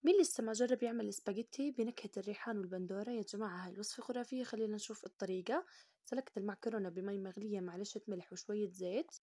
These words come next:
ببلش أقلبها أول ما تبلش تطرى معي لحد ما نوصل لمرحلة الاستواء وبنحطها بصفاي. هون عندي المكونات: بندورة حمراء مقطعة مكعبات،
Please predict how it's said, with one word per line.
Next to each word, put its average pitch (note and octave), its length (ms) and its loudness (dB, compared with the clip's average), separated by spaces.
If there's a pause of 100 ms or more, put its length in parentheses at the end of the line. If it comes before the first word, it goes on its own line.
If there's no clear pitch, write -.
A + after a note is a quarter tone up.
(580)
ببلش C4 380 4
أقلبها A3+ 480 -2
أول G#3 300 0
ما F#3+ 60 -4
تبلش F#3+ 280 -6
تطرى G3+ 280 -6
معي B3 240 -2
لحد C4 260 -2
ما G3 60 -2
نوصل F#3+ 240 -4
لمرحلة F#3+ 340 -8 (100)
الاستواء A#3+ 540 -2
وبنحطها G#3 380 -8
بصفاي. G3 500 -8 (540)
هون E4 120 6
عندي A3+ 260 0
المكونات: A3+ 720 0
بندورة F#3 500 -2
حمراء F3+ 420 -4
مقطعة - 480 -8
مكعبات، A3 760 0